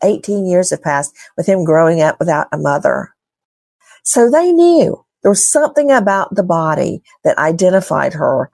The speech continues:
and they called her son when the body was found. Is that what you said, Dana Kennedy?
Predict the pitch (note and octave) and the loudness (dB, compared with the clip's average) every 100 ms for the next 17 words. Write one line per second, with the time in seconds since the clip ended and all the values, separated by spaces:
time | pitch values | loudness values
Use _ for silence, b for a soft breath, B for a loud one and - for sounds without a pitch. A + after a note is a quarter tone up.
0 | b - E3+ F3 E3+ F3 - F#3 F3+ F3+ | b -4 -2 2 2 0 0 0 2 0
1 | - E3+ - D#3+ D3+ b b - E3 D#3 | 0 -2 0 0 -2 b b -4 -2 0
2 | D3+ F3 E3+ F3 F3+ F3 - E3 D#3+ D#3+ | -2 0 -2 0 0 0 -4 0 0 0
3 | - D#3+ D#3 G3 - A3+ - A#3+ A3+ A#3 | -2 0 0 0 2 0 2 2 2 0
4 | A#3 B3 A#3 B3 B3+ | 0 0 2 2 0